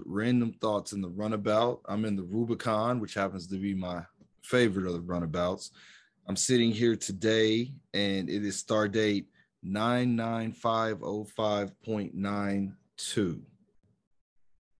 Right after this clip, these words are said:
We're gonna talk about, as we hang out on the Rubicon, uh, issues in Trek that I think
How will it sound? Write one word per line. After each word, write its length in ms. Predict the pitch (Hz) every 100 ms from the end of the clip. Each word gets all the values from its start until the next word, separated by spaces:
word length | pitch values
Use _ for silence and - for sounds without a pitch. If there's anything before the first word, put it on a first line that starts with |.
| _ _ _ _ _ _ - - _ _ _ -
We're 200 | 104 180
gonna 180 | 190 160
talk 320 | 147 131 131
about, 560 | 113 110 107 107 98 - _ _ _ _ _ _ _ _ _ _ _ _ _ _ - _ _ -
as 140 | 95 95
we 120 | 95
hang 300 | 101 98 95
out 320 | 92 90 85 _ _ -
on 120 | 92
the 80 | 87
Rubicon, 720 | 90 87 87 90 90 90 87 - - - _ _ -
uh, 480 | 101 104 101 90 76
issues 540 | 107 147 - 170 156 131
in 100 | 123
Trek 460 | - 127 127 120 -
that 140 | 107
I 160 | 78 151
think 420 | - 190 196